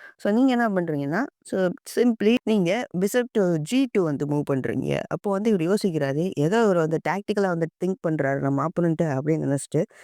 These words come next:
அவரு சரி நம்ம இந்த சென்டரை வந்து கவர் பண்ணிடுவோம் அப்படின்னு நினைச்சு சென்டரை வந்து இப்ப கவர் பண்றாரு. So, சென்டரை கவர் பண்றாருன்னா,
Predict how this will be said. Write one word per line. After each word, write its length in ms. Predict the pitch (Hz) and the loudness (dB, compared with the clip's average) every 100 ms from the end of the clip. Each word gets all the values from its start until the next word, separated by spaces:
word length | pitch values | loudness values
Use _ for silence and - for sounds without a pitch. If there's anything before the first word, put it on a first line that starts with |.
| - | -20
அவரு 340 | - 170 175 175 | -8 -2 2 2
சரி 180 | - 190 | 2 0
நம்ம 140 | 160 143 | 2 0
இந்த 180 | 135 139 | 0 -2
சென்டரை 300 | - 190 247 | 0 0 2
வந்து 180 | 214 208 | 0 0
கவர் 300 | 185 170 185 | -2 -2 -2
பண்ணிடுவோம் 400 | 175 160 147 165 | -2 0 0 -2
அப்படின்னு 280 | - 139 165 | -4 -2 0
நினைச்சு 240 | 147 147 170 | 0 -2 -2
சென்டரை 280 | 165 185 190 | 0 0 0
வந்து 160 | 160 | 0
இப்ப 120 | 151 143 | -2 -2
கவர் 220 | 143 160 | -4 -2
பண்றாரு. 420 | 147 135 131 143 233 - - - - | -2 -2 -2 -4 -4 -8 -20 -20 -6
So, 100 | 165 | -4
சென்டரை 340 | 156 233 277 247 | 0 -2 0 -2
கவர் 260 | 190 208 | 0 -2
பண்றாருன்னா, 540 | 208 180 180 151 139 | -2 -2 0 0 0